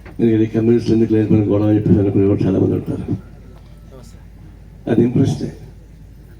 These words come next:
వీడికి నాకు రావడాన్ని ఆయుర్వేద మూలిక వనం కనిపించింది. నేను బీఎంఎస్ స్టూడెంట్, ఆయుర్వేదిక్ స్టూడెంట్, నేను ఆయుర్వేదిక్ డాక్టర్ని,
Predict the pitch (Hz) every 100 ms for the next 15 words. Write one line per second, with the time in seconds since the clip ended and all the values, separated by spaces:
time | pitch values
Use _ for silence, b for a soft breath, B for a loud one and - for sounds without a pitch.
0 | - - - - - - 135 139 127 117
1 | 120 139 143 139 127 117 170 151 - -
2 | - - - - - 131 139 135 123 120
3 | 113 107 113 - - - - - - -
4 | - - 120 131 127 123 117 107 110 110
5 | 98 98 90 - - - - - - -
6 | - - - - - - - - - -
7 | 127 131 120 151 156 131 113 113 95 95
8 | 131 131 113 113 104 95 90 76 - -
9 | - 110 120 113 95 120 - -